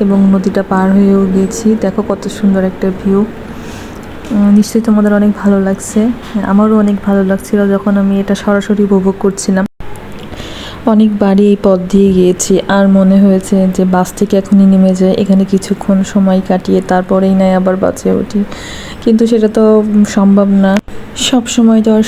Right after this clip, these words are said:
সব ইচ্ছে পূরণ করা সম্ভব হয় না। তোমাদের সাথে আরও একটা কথা শেয়ার না করলেই নাই, আমার জীবনে পিতামাতা,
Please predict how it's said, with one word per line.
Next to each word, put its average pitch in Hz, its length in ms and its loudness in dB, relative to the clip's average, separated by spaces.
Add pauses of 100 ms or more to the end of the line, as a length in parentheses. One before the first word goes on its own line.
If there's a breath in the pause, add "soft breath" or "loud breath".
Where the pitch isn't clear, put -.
সব 214 140 2 (120)
ইচ্ছে 196 280 -4
পূরণ 202 240 2 (100)
করা 196 180 2 (140)
সম্ভব 196 300 4 (140)
হয় 190 260 4
না। 190 80 2 (580)
তোমাদের 247 360 2
সাথে 240 280 0
আরও 208 200 2
একটা 220 240 -4
কথা 202 200 0 (120)
শেয়ার 202 240 2 (160)
না 190 60 2 (100)
করলেই 196 320 2 (100)
নাই, 185 120 2 (160)
আমার 208 260 4
জীবনে 196 340 2 (200)
পিতামাতা, 190 600 0